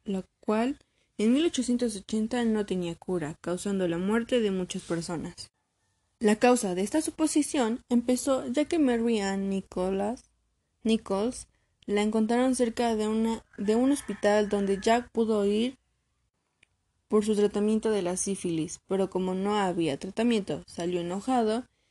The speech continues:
y desquitó su furia contra Mary Ann. Y a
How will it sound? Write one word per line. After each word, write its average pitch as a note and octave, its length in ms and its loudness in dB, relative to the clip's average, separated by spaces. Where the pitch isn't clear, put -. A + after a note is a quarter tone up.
y A3+ 80 2
desquitó A#3+ 420 2
su C#4+ 120 0
furia B3 360 0
contra F#3+ 340 -4
Mary G3 400 -2
Ann. E3 280 -4
Y G3+ 180 0
a G3 760 0